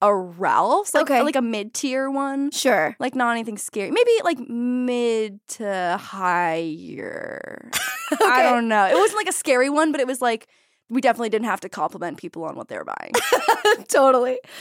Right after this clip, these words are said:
Speaker 2: So when was that? What age?
Speaker 1: That was all throughout high school.
Speaker 2: So you could start working at fifteen, right? In Canada? 'Cause that's, in America, is fifteen.
Speaker 1: I think sixteen.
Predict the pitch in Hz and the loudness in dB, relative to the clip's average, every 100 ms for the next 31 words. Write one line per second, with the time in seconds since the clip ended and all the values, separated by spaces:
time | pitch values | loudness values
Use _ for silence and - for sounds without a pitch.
0 | - - - 349 311 311 277 - 240 220 | -16 -6 2 6 6 6 4 0 -6 -2
1 | 226 262 277 277 254 214 202 175 - 202 | 2 4 6 6 4 4 2 4 4 2
2 | 156 135 226 - _ _ _ - 214 277 | 0 -4 -10 -14 _ _ _ -4 0 2
3 | 277 269 233 196 151 - - - 220 _ | 2 2 -4 -2 -6 -6 -12 -16 -20 _
4 | _ _ _ _ _ - 269 262 302 440 | _ _ _ _ _ -4 0 4 4 2
5 | 453 440 285 285 262 - 233 - - 240 | 2 4 4 2 -2 0 -4 -4 -2 0
6 | 175 - 156 170 269 - - 240 233 233 | -2 -4 0 2 2 -2 0 0 2 0
7 | 269 339 302 - 254 277 - - 240 214 | 4 2 2 0 2 2 0 2 2 4
8 | 196 - 185 185 - 190 - 247 269 330 | 2 2 0 0 -2 -2 -2 -4 -4 -4
9 | 571 - - - - 302 349 | -6 -6 -6 -8 -6 -2 -2